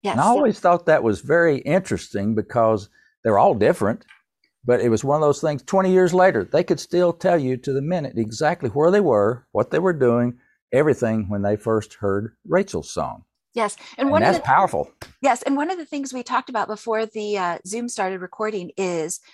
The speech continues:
Speaker 1: how music can melt somebody's heart
Speaker 2: Mm-hmm.
Speaker 1: and bypass those brick walls.
Speaker 2: Yes. You can
Speaker 1: Yes,
Speaker 2: find
Speaker 1: yeah.
Speaker 2: somebody that's, uh, that's thinks they're very hard-hearted and whatever. And if, if this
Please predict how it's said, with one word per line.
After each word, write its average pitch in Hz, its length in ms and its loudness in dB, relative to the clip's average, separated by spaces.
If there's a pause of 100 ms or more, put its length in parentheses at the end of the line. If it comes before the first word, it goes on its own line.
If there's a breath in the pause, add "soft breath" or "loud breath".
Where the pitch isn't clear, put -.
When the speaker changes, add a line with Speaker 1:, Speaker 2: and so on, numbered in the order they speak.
Speaker 1:
how 196 100 -8
music 240 360 -8
can 185 380 -8 (240)
melt 202 340 -8
somebody's 175 480 -10
heart 185 520 -6 (520)
Speaker 2:
Mm-hmm. 113 360 0 (260)
Speaker 1:
and 202 140 -4
bypass 202 560 -2
those 180 220 -6
brick 185 280 -10
walls. 202 680 -6 (500)
Speaker 2:
Yes. - 460 -4 (180)
You 98 140 -12
can 110 100 0
Speaker 1:
Yes, - 100 -2
Speaker 2:
find 120 220 2
Speaker 1:
yeah. 104 100 -4
Speaker 2:
somebody 120 440 2
that's, 101 340 -2
uh, 90 240 -2
that's 95 380 -10 (280)
thinks 117 280 -2
they're 98 180 0
very 107 300 2
hard-hearted 107 680 2
and 101 140 -4
whatever. 107 560 2 (460 soft breath)
And 101 220 -2
if, 95 240 -6
if 104 120 -6
this 120 300 -2